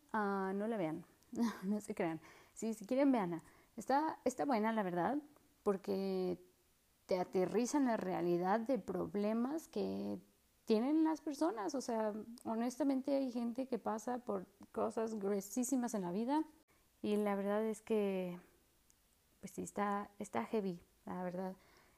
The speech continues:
Eh, recomiendo que la veas solo si eres una persona de sentimientos fuertes,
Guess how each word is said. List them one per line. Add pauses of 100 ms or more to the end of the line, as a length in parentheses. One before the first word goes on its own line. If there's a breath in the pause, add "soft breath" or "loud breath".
Eh,
recomiendo
que
la
veas
solo
si
eres
una
persona
de
sentimientos
fuertes,